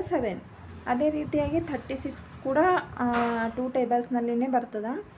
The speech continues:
ಟೂ ಒನ್ ಝ ಟೂ, ಆ, ಟೂ ಏಟ್ ಝ, ಆ, ಏಯ್ಟೀನ್, ಟೂ ಏಟ್ ಝ ಸಿಕ್ಸ್ಟೀನ್ ಅಥವಾ ಡೈರೆಕ್ಟ್ ಟೂ ಏಟ್ ಝ ಥರ್ಟಿ ಸಿಕ್ಸ್ನು ತಗೋಬೋದು.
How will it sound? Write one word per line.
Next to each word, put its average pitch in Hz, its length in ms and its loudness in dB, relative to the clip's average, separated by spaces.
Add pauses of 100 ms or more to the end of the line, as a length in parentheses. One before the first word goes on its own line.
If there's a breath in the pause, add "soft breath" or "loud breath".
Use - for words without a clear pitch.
(420 loud breath)
ಟೂ 254 80 4
ಒನ್ 254 300 2
ಝ 240 40 0 (180)
ಟೂ, 294 320 -2 (540)
ಆ, 233 140 0
ಟೂ 254 220 0
ಏಟ್ 247 260 4
ಝ, 262 40 0 (920)
ಆ, 226 260 -2
ಏಯ್ಟೀನ್, 233 460 2 (380)
ಟೂ 254 120 2
ಏಟ್ 240 200 2
ಝ 277 100 -2
ಸಿಕ್ಸ್ಟೀನ್ 254 480 -6
ಅಥವಾ 247 440 -4
ಡೈರೆಕ್ಟ್ 247 420 0
ಟೂ 233 180 2
ಏಟ್ 226 180 0
ಝ 226 80 0
ಥರ್ಟಿ 254 380 -4
ಸಿಕ್ಸ್ನು 247 380 -8
ತಗೋಬೋದು. 208 680 -2